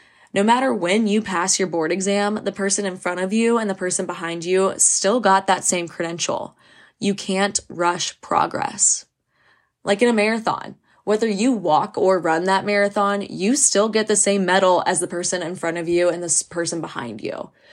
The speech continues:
So whether you walk or run, a mile is still a mile. Love that, and definitely carrying that into twenty twenty-two. And number six, you have to be your own biggest advocate.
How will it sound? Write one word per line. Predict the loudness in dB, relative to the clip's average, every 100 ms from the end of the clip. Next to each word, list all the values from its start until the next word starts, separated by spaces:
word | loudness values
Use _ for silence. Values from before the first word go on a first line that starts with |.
| -20 -8
So | 0 4
whether | 4 4
you | 4 4 4
walk | 4 4 0 -2
or | 0 0
run, | -2 -4 -6 -8 -8
a | -6
mile | -4 -4 -4 -6 -6
is | -2 0
still | 0 -2 -4 -8 -8
a | -6
mile. | -4 -6 -8 -12 -16 _ _ -20 -20 _ 0
Love | 4 4 4
that, | 4 4 4 0 0
and | 0 0 -4 -2
definitely | 0 2 2 0 -2
carrying | -2 -4 -4 -2
that | 0 0 0
into | -4 -4 -4
twenty | -6 -8
twenty-two. | -8 -10 -6 -4 -4 -10 _ _ _ _ _ _ _ _ _ -12 -4
And | 0
number | 2 2 2
six, | 2 2 0 0 0 -2 _ -20 -20 -20 _
you | -2 2 2
have | 2 0
to | 0
be | 2 2
your | 4 2 2
own | -2 -2
biggest | -2 0 0 -2
advocate. | -2 -6 -8 -10 -12